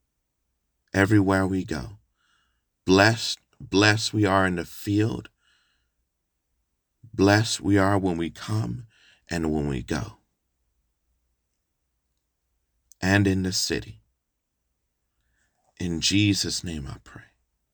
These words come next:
Amen. This is the Random Readings podcast. I guess Say Something podcast. I just do random readings here.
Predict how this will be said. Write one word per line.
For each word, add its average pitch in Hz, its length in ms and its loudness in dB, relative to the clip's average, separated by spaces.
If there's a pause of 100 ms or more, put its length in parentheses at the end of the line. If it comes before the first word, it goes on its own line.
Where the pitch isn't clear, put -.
(280)
Amen. 78 380 -6 (3250)
This 117 680 2
is 110 680 0 (1900)
the 101 140 4
Random 120 480 4
Readings 98 580 -2
podcast. - 580 -8
I 55 60 -4
guess - 220 -6
Say 104 260 4
Something 104 560 0 (640)
podcast. 101 560 2
I 98 140 4
just 92 320 -2
do 95 240 4
random 92 560 2
readings 101 520 0
here. 107 280 -4